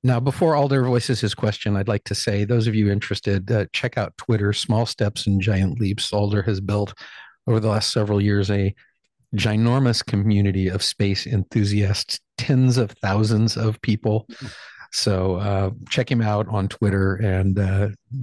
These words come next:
Speaker 1: they do regular get-togethers in person and spaces. So it's just a great place to hang out if you're into space stuff.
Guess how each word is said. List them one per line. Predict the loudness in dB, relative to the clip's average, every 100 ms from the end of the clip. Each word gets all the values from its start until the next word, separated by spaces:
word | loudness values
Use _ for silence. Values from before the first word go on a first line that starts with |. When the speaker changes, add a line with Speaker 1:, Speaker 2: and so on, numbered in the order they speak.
| -2
Speaker 1:
they | 0 2
do | 2 0
regular | 0 -2 -2 -2
get-togethers | -2 0 0 2 0 0
in | -2
person | 0 -2 0 2 2
and | 2
spaces. | 0 0 0 2 2 2 2
So | 0 -2 -2 -6 -14 -12 -8
it's | -2
just | -2 -2
a | -2
great | -2 -2
place | -2 -2 0
to | -2
hang | 0 0
out | 0 0
if | 0
you're | 2 2
into | 2 0
space | -2 -2 -4
stuff. | -6 -8 -10